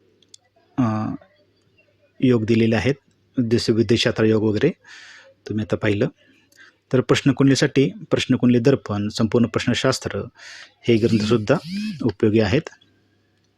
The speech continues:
भावदीपिका हा फलज्योतिषशास्त्रातील उपयोगी ग्रंथ आहे. तर हे काही छोटे पुस्तके आहेत, ते तुम्ही अभ्यासू शकता.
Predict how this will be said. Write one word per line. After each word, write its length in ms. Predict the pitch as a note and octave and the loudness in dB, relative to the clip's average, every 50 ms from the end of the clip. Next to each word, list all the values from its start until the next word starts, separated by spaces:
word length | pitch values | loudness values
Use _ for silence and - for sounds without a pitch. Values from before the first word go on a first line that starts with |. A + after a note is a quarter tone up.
| _ _ _ _ _ _ _ _ _ _ _ _ _ _ _ _ _ _ _ _ _ _ _ _ _ _ C5 C5 _ _ _ C5 _ _ _ _ _ _ _ _ _ _ _ _ _ _ _ _ - - - _ _ _ _ _ _ _ _ _ _ _ _ _ _ - - - - - - _ _ - | _ _ _ _ _ _ _ _ _ _ _ _ _ _ _ _ _ _ _ _ _ _ _ _ _ _ _ _ _ _ _ _ _ _ _ _ _ _ _ _ _ _ _ _ _ _ _ _ -20 -20 -20 _ _ _ _ _ _ _ _ _ _ _ _ _ _ -20 -20 -20 -20 -20 -20 _ _ -2
भावदीपिका 920 | A#2+ A#2+ B2 B2+ A#2 B2+ B2 - B2+ - - C3 B2+ B2+ B2 A#2+ B2+ - - A#3 _ _ _ _ _ _ _ _ _ _ _ _ _ _ _ _ _ _ - | 2 4 4 4 4 4 4 2 2 2 2 2 2 2 0 0 -2 -6 -10 -16 _ _ _ _ _ _ _ _ _ _ _ _ _ _ _ _ _ _ -2
हा 220 | A2 A#2+ A#2+ A#2+ A#2 - | 0 2 2 0 0 2
फलज्योतिषशास्त्रातील 1160 | - B2 A2 A#2 A2+ - B2 G#2+ - - A#2+ A2+ G#2+ A2 A2+ - - - _ _ - C3 A#2+ A2 | 0 2 4 2 2 2 2 0 2 2 0 0 0 -2 -4 -6 -12 -20 _ _ 2 2 4 4
उपयोगी 380 | G#2+ G2+ - B2 A#2 G#2+ A#2 | 2 2 2 2 4 4 2
ग्रंथ 300 | G#2+ A#2 G#2+ G#2+ F#2+ - | 2 2 0 -2 -2 -2
आहे. 220 | A2 G2 - C3 G#3+ - _ _ _ - - - - _ _ _ _ _ _ _ _ _ _ _ _ _ _ _ _ _ _ _ _ - | -2 -2 -2 -2 -4 -6 _ _ _ -20 -20 -20 -20 _ _ _ _ _ _ _ _ _ _ _ _ _ _ _ _ _ _ _ _ 0
तर 60 | B2 | 2
हे 100 | B2+ C#3+ | 4 4
काही 180 | C#3 - D#3 D3 | 4 4 2 2
छोटे 160 | - C3+ C3 C#3 | 4 2 2 2
पुस्तके 420 | - C#3 - - - C3 - C3+ | 2 0 0 2 2 2 4 4
आहेत, 160 | A2 A#2+ C3 C#3 - - | 2 2 2 0 0 0
ते 60 | C3+ | 0
तुम्ही 220 | A#2 - B2+ A#2+ A2+ | 2 4 2 2 2
अभ्यासू 180 | G#2+ A2 G#2 | 2 0 0
शकता. 280 | - A2+ - - - | 0 -2 -4 -2 -2